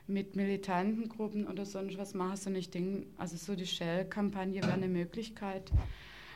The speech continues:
äh, da wirklich auf einer breiten Ebene und auch mit einer Vielfalt von Aktionen und Ideen vorzugehen, ne?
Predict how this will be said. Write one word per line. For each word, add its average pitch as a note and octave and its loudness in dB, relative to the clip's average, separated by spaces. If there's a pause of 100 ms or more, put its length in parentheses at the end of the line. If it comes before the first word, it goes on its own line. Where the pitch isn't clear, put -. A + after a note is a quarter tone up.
(160)
äh, G3 2
da G3 2
wirklich F#3+ 0
auf - 0
einer G3 4
breiten G3 2
Ebene G#3 2
und - -2
auch F#3 2
mit F#3+ 2
einer G3 2
Vielfalt F#3 -2
von F3+ 0
Aktionen G3 2
und F3 -2
Ideen F3 0
vorzugehen, E3 -6
ne? D#3+ -6